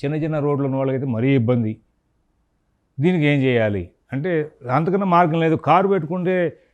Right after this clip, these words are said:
అవకాశం అయితే కష్టం అవుతుంది. ఇలాంటప్పుడు అసలు మనం ఓపెన్ మైండ్తో కిందంతా కూడా పార్కింగ్ వదులుకొని ఫస్ట్ ఫ్లోర్, సెకండ్ ఫ్లోర్లో ఇల్లు కట్టుకోవడం అసలు ప్రధానమైన మంచి ఆలోచన. ఇంట్లో స్థలంలో పడమర వైపు ప్రహరీకి లోపల వైపు పల్లం అయిన తర్వాత ఇవి ఏదో ఒక రూపంలో ఎక్కడో చోట ప్రమాదాన్ని చూపిస్తూనే ఉంటాయి. ఇంట్లో అది సహజం,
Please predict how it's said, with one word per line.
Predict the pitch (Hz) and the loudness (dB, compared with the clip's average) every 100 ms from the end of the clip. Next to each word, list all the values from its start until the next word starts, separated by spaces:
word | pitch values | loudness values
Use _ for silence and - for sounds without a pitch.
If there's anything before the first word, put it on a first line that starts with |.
| _ 135 | _ -4
అవకాశం | 147 170 143 | -2 0 0
అయితే | 160 - | 0 -2
కష్టం | 147 - 143 | -2 -2 -2
అవుతుంది. | 127 123 113 123 | -2 -2 -4 -2
ఇలాంటప్పుడు | 135 147 139 156 185 | 0 0 0 -2 0
అసలు | 160 143 143 | 0 0 -2
మనం | 131 131 123 | -2 -2 0
ఓపెన్ | 147 156 160 | 0 -2 -2
మైండ్తో | 147 143 160 | -2 -4 -6
కిందంతా | - 143 151 147 | -6 -4 -4 -4
కూడా | 147 143 | -2 -2
పార్కింగ్ | - 131 135 139 | -2 -4 -4 -4
వదులుకొని | 131 127 160 | -4 -4 -6
ఫస్ట్ | 131 113 | -8 -6
ఫ్లోర్, | 139 120 | -6 -6
సెకండ్ | 131 123 | -6 -4
ఫ్లోర్లో | 120 127 127 | -2 -2 -2
ఇల్లు | 120 | -2
కట్టుకోవడం | 123 113 123 120 160 | -2 -4 -4 -2 -4
అసలు | 165 131 | -6 -8
ప్రధానమైన | 120 98 92 113 147 156 143 - _ _ _ _ _ - | -8 -4 2 4 4 2 -4 -8 _ _ _ _ _ -6
మంచి | 117 131 147 | -2 0 2
ఆలోచన. | 131 117 101 87 _ _ _ _ - | 2 0 -6 -14 _ _ _ _ -6
ఇంట్లో | 143 165 208 180 | -2 2 2 2
స్థలంలో | - 160 170 180 | 2 2 2 2
పడమర | 156 143 156 165 | 2 2 2 2
వైపు | 170 165 147 | 2 2 0
ప్రహరీకి | 139 123 151 143 139 | -2 -2 0 0 0
లోపల | 123 147 185 208 | 2 2 4 2
వైపు | 196 156 | 2 -2
పల్లం | 147 139 156 160 | -2 0 0 0
అయిన | 151 | -2
తర్వాత | 135 139 165 | 0 -2 0
ఇవి | 143 131 | -2 0
ఏదో | 123 139 175 | 0 2 2
ఒక | 170 | 0
రూపంలో | 156 135 139 143 151 | -2 -2 -2 -2 -2
ఎక్కడో | 139 143 143 | -2 -2 -4
చోట | 135 | -4
ప్రమాదాన్ని | 120 127 135 131 127 | -4 -4 -4 -4 -4
చూపిస్తూనే | 127 - 127 | -6 -4 -2
ఉంటాయి. | 117 104 104 | -2 -4 -6
ఇంట్లో | 117 110 139 | -8 -4 -2
అది | 117 98 | -2 -6
సహజం, | - 98 127 135 | -8 -4 -2 -2